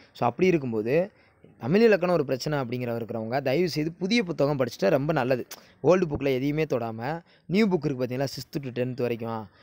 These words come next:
அதுல இருக்கிற இலக்கணங்களை ஃபுல்லா கிளியரா படிச்சீங்கன்னா, இப்போ ஒவ்வொன்றும் சரி, எழுத்தா இருக்கட்டும், சொல்லா இருக்கட்டும், இதெல்லாமே கிளியரா, இவ்வளோ அழகா எக்ஸ்பிளனேஷனோட இருக்கு. ஏன்னா, கொஸ்டின் உங்களுக்கு கேட்கும்போது கரெக்டா கான்செப்ட் தெரிஞ்சிருந்தா ஃபர்ஸ்ட் அடிச்சிடலாம்.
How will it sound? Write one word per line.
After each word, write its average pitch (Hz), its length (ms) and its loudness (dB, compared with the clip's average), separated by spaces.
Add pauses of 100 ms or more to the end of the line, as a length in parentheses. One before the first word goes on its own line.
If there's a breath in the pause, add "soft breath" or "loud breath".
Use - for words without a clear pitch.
அதுல 139 260 2
இருக்கிற 185 180 4
இலக்கணங்களை 156 480 2
ஃபுல்லா 156 180 -2 (100)
கிளியரா 180 380 4
படிச்சீங்கன்னா, 123 560 -6
இப்போ 123 140 -10
ஒவ்வொன்றும் 196 600 0
சரி, 131 220 -4 (280 soft breath)
எழுத்தா 139 320 0
இருக்கட்டும், 123 520 -2
சொல்லா 135 200 0
இருக்கட்டும், 127 320 -6
இதெல்லாமே 233 520 0 (140)
கிளியரா, 147 440 2 (460 soft breath)
இவ்வளோ - 60 -4
அழகா 156 300 2
எக்ஸ்பிளனேஷனோட 160 640 0
இருக்கு. 131 260 0
ஏன்னா, 202 180 -2 (280 soft breath)
கொஸ்டின் 175 260 -2
உங்களுக்கு 170 280 2
கேட்கும்போது 151 280 0 (100)
கரெக்டா 139 180 -2
கான்செப்ட் 175 500 0
தெரிஞ்சிருந்தா 156 280 0
ஃபர்ஸ்ட் 156 300 -4
அடிச்சிடலாம். 110 440 -6